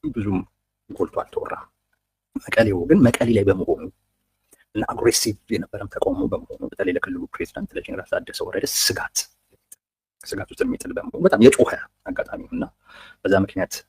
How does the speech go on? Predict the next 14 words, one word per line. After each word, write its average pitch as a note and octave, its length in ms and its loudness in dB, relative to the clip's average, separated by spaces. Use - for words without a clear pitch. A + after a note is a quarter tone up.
ነው G2+ 120 0
መነጋገሪያ G2 500 4
የሆነው F2 300 -4
እንጂ F#2 120 -8
ከዛም D3+ 280 2
በፊት G2 300 -8
እንቅስቃሴው - 540 -10
ነበር። - 240 -12
ይሄ D3+ 100 8
ጉዳይ F3+ 320 4
ቲ - 100 -20
ፒ - 160 -4
ኤል D#3+ 160 8
ኤፎች D#3+ 300 -2